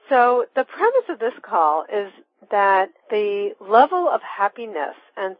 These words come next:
self-satisfaction you have in life is directly related to the thoughts that you think.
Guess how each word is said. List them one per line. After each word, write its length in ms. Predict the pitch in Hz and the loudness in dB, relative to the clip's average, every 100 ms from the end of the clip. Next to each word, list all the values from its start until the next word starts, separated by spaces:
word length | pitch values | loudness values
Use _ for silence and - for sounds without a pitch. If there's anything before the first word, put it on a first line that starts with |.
| - | 0
self-satisfaction 1300 | 220 220 - 208 214 - 202 190 - 254 240 233 - | 0 0 0 -2 -2 0 2 2 0 -12 -12 -12 -16
you 120 | 220 | -14
have 240 | 220 233 247 | -4 -2 -2
in 140 | 254 | -2
life 280 | 262 277 311 _ _ - | 0 0 -2 _ _ 0
is 240 | 220 226 - _ _ | 2 2 -2 _ _
directly 640 | - 196 208 233 - 349 339 | -6 2 4 4 2 -4 -4
related 760 | 330 262 190 165 170 175 190 - - | -4 -2 0 0 2 0 0 -6 -10
to 80 | 254 | -4
the 180 | - - - - | 0 -2 -2 4
thoughts 360 | 185 170 170 _ _ - | 4 4 0 _ _ -6
that 180 | 165 | -6
you 160 | 190 220 - | -6 -12 -2
think. 240 | 466 - | 0 0